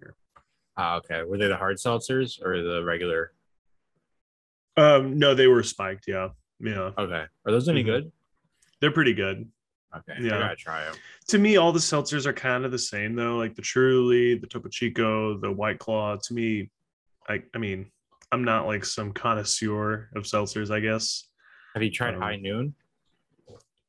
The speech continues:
Speaker 1: What is that?
Speaker 2: Uh, it's a seltzer.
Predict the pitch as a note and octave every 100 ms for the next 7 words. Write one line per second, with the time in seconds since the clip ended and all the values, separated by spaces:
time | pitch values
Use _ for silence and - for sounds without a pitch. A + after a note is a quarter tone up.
0 | _ A#2 A#2 A2 A2 A2+ A2+ _ _ _
1 | _ _ _ _ _ - F#2+ F#2+ F#2+ -
2 | F#2 G#2+ G2+ F#2 E2+ D#2+